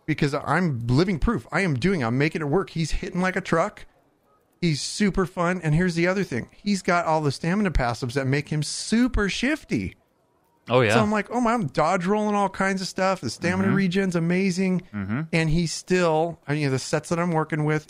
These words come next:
Speaker 1: it is working as Magicka. So you know what? Now I really mean it. Go freaking play what you wanna play. I'm not
Speaker 2: Thank
Speaker 1: joking.
Speaker 2: you.
Speaker 1: Like, it works. Shut up. It works. <laughs> This is my time.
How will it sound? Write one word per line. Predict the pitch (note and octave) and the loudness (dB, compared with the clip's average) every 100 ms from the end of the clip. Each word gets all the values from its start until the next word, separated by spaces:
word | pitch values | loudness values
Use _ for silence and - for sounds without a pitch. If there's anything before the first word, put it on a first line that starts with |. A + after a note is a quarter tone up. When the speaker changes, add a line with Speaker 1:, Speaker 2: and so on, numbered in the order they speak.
| _ - | _ -4
Speaker 1:
it | D3+ D3 _ _ _ - | -4 -6 _ _ _ -6
is | D3+ C#3+ C3+ - - | -2 0 -2 -8 -6
working | B2+ C#3 E3 D#3+ E3+ D#3 C#3+ | 0 2 2 0 -2 0 0
as | D3 B2+ | -2 -2
Magicka. | C3 C3 C#3 D3 A#2 G#2 | 0 0 -2 -2 -2 -2
So | B2 | -2
you | A#2+ D3 | 0 0
know | G#3 | 0
what? | A#3+ A#3+ | 0 0
Now | E3+ A#3+ C4+ | 0 0 0
I | |
really | C#3 C3 D3 C#4+ G4+ G#4 C#4 | 0 0 4 4 4 4 4
mean | F#3 C#3 B2 | 4 4 2
it. | C3 - - _ _ _ _ _ _ | 0 -4 -16 _ _ _ _ _ _
Go | A3+ D#4+ - | 0 0 0
freaking | B3+ B3+ A#3+ G#3+ | 0 0 0 0
play | - F3 E3 | 0 0 0
what | E3 D3 - | 0 -2 0
you | D3+ | 0
wanna | D3 C3 | 0 -2
play. | A2+ C#3+ B2 E2+ | -2 -2 -2 -2
I'm | A#2+ B2+ | -2 0
not | D#3+ G3 | 2 4
Speaker 2:
Thank | C4 | 4
Speaker 1:
joking. | D3 F3+ G#3+ | 4 2 2
Speaker 2:
you. | G#3+ | 2
Speaker 1:
Like, | G#3+ A2+ A2+ _ - | 2 -2 -4 _ -8
it | G3 E3 | -6 -2
works. | B3+ F4+ F4 - - | 2 2 2 -2 -12
Shut | - F#3 | -2 2
up. | C#3 - _ _ - C6+ D#4+ | 2 -2 _ _ -6 -4 0
It | E4 | 0
works. | D4 E4+ C4+ - - | 2 2 0 -4 -12
<laughs> | - - | -16 -6
This | E4 - | -4 -4
is | C#4 | 0
my | F4 E4+ | 2 4
time. | D4 D#4+ D#4 D#3 | 4 4 4 0